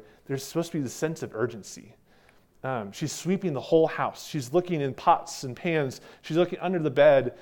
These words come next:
She's looking everywhere, trying to find this coin because it means everything for the family. So when she finally finds it, she calls everyone together. What does she do? Again, Jesus has phrased this whole story like a question. He wants us to say, "We're going to party.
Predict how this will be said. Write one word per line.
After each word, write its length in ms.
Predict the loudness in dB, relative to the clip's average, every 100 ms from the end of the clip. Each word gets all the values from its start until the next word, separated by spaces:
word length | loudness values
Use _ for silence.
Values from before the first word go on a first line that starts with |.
| -20 _
She's 200 | -6 2
looking 340 | 2 2 -6
everywhere, 460 | 0 4 6 4 2
trying 360 | 0 -2 0
to 60 | -4
find 280 | -2 0 0
this 140 | -4
coin 280 | -4 -4 -4
because 240 | -4 -4
it 80 | -4
means 240 | -4 0 2
everything 440 | 4 2 -4 -8
for 200 | -4 -4
the 80 | -4
family. 480 | -8 -8 -10 -12 -18 _ _ _ _ _ _ _ _ -20 _ _ _ _ _ _ _
So 600 | 0 6 8 6 2 -8 -8
when 140 | -8
she 120 | -8
finally 340 | -10 -8 -6 -8
finds 420 | -8 -6 -6 0
it, 340 | 0 0 -10 _ _ _ _
she 160 | -12
calls 340 | 0 6 6 4
everyone 180 | -2
together. 320 | 0 2 2 2
What 80 |
does 100 | -2
she 100 | -2
do? 420 | -2 2 2 -2 -10 -18 -10
Again, 360 | -4 0 0 0
Jesus 200 | -2 -4
has 100 | -8
phrased 320 | 0 2 2
this 140 | -4 -2
whole 240 | 4 4
story 340 | 2 4 6 6
like 140 | 4
a 60 | 2
question. 540 | 4 2 -4 -10 -10 -14 _ _ _ _ _
He 120 | -8
wants 280 | -4 -4 -6
us 80 | -10
to 140 | -10
say, 320 | -4 -2 -2
"We're 300 | -4 -8 -10
going 180 | -6 -6
to 100 | -6
party. 500 | -8 -4 0 0 -2